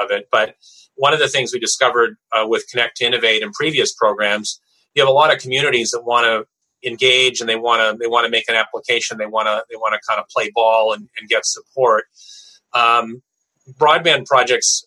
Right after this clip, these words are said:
are complicated infrastructure projects in many cases, and it requires a certain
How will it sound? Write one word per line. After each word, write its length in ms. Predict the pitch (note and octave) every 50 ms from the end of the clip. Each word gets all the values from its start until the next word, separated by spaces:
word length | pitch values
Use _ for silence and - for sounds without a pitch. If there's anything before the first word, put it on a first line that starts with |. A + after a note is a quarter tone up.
| _ -
are 220 | C3 A#2+ A#2+ A2+ - -
complicated 1040 | C#3 C#3 C#3 C#3 - - _ _ _ _ _ _ _ _ _ - C3 A#2+ A2+ A2
infrastructure 600 | C3 D#3 D#3 - A#2 - - B2 G#2 - - - - -
projects 480 | A#2+ A2 G#2+ G#2 G#2+ G#2 G2+ - -
in 60 | A2
many 200 | G#2+ G#2+ G2+ G2+
cases, 480 | G2+ - A2 G2+ G2+ G2+ - D#3+ C#3+ C3
and 140 | B2+ A2+ A#2
it 60 | A#2
requires 480 | A#2 A#2 - - B2+ A#2+ B2 A#2+ A2+ A#2
a 60 | G#2+
certain 360 | - - B2+ - A#2 A2